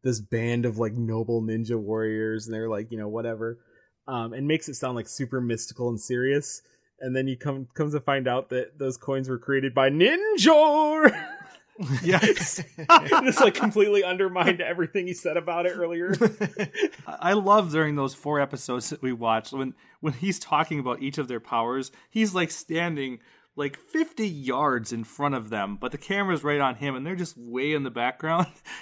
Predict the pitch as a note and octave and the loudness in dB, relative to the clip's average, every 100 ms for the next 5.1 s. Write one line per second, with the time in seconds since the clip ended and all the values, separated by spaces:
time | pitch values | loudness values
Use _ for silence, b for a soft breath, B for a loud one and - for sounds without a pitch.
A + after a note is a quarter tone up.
0 | E3+ - G3 - G#3+ F#3 G#3+ G3+ G#3 - | -18 -14 -14 -4 -2 0 2 4 2 0
1 | - A#3+ A#3+ E3+ C#3 E3 B2+ F3 D3 F3+ | -6 -2 2 2 2 0 0 -8 -6 0
2 | F3+ C#3 G#3 D#4 - - D#4 C4 G#3+ G3+ | 2 4 6 4 2 2 4 4 4 2
3 | C#3 F3+ F3 D#3 A#3+ C#4 C4+ B3+ A#3 A#3 | 0 -2 -2 -2 -2 -2 -4 -6 -6 -6
4 | E4 G4+ G4+ F4+ G#3 G#3 B3+ A#3+ A3+ G3+ | -4 0 2 2 2 2 2 0 -2 -2